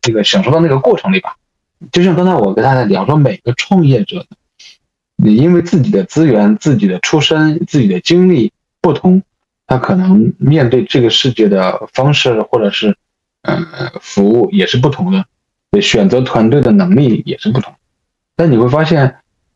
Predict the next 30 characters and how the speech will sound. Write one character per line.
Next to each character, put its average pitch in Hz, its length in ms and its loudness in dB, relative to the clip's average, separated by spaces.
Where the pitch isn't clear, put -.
嗯， 196 460 2
创 196 220 0
业 143 100 2
永 117 140 2
远 110 100 2
都 107 80 2
是 101 60 0
这 107 120 0
样， 98 280 -2
它 135 320 0
越 185 200 2
是 135 140 0
哪 104 180 2
个 92 120 -2
部 160 180 -2
分 127 180 0
短， - 340 -6
它 120 120 -2
其 120 180 -4
实 113 300 -2
越 170 120 2
是 117 220 0
很 - 200 0
难 110 200 2
去 - 140 -2
补 - 200 -4
起 104 180 -4
来， 123 200 -12
因 127 120 2
为 135 300 2